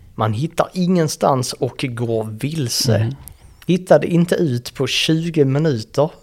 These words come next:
Speaker 1: och det finns få skärmar som visar var allt är. Går
Speaker 2: Nej.
Speaker 1: aldrig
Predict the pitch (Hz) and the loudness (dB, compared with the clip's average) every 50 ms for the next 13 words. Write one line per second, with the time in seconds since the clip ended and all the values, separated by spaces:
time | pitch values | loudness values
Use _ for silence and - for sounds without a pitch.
0 | _ _ _ _ - - - _ _ - - 113 107 - - 131 120 - - - | _ _ _ _ -20 -20 -20 _ _ -6 -4 -4 -2 0 0 0 0 -2 -4 -4
1 | - 190 165 139 123 - - 139 131 131 139 139 123 104 104 104 - - 117 107 | 0 2 2 2 2 2 0 0 2 2 0 0 -2 -4 -6 -6 -6 -6 -6 -6
2 | 104 107 107 107 120 - - - 123 87 78 98 110 123 117 113 - - 123 113 | -6 -6 -6 -6 -6 -6 -4 -6 -6 -8 -8 -10 -6 -6 -6 -6 -6 -8 -10 -8
3 | 95 92 98 - _ - - - 180 160 110 - - - - - _ _ _ _ | -8 -10 -12 -14 _ -20 -12 -8 -8 -6 -6 -8 -12 -14 -18 -20 _ _ _ _
4 | _ - 127 120 135 151 190 185 147 147 151 165 156 139 135 117 113 110 110 110 | _ -4 0 2 4 4 6 6 6 4 4 2 0 0 -2 -4 -4 -6 -8 -10
5 | - - _ | -14 -18 _